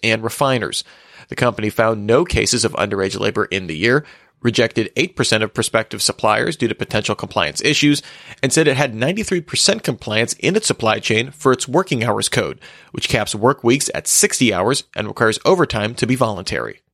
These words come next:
An analysis of the Fitbit A P K in the Google Play Store by Nine to Five Google found a snore and noise detect feature, which uses a watch's microphone to detect snore-specific sounds above a baseline threshold. Fitbit is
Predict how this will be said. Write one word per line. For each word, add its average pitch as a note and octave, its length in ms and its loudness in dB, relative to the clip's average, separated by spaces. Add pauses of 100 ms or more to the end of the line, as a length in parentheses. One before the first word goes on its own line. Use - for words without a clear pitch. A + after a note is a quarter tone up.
(1600)
An A#2 80 0
analysis B2 500 2
of G#2+ 100 0
the G2 60 -6
Fitbit - 520 0
A A#2 120 2
P A#2 160 -4
K B2+ 240 0
in A#2 100 0
the G#2 60 -6
Google A2+ 280 -2
Play C#3+ 280 -2
Store A#2+ 320 0
by G#2+ 160 -4
Nine A2+ 280 -4
to A2+ 60 -4
Five G#2 280 -2
Google C3 360 4 (220)
found C#3+ 200 2
a C3 80 4
snore F3+ 440 2
and B2 240 -2
noise E3+ 220 2
detect - 340 -4
feature, C3 380 -2 (260)
which - 220 -4
uses C#3+ 320 4
a G#2+ 60 -4
watch's G#2+ 400 0
microphone B2+ 640 0
to C3+ 100 0
detect B2 300 0
snore-specific E3 840 0
sounds C#3 540 2
above B2 240 0
a F#3 80 0
baseline G#2 420 -6
threshold. C#3+ 560 0 (520)
Fitbit A2 280 2
is G#2 120 -2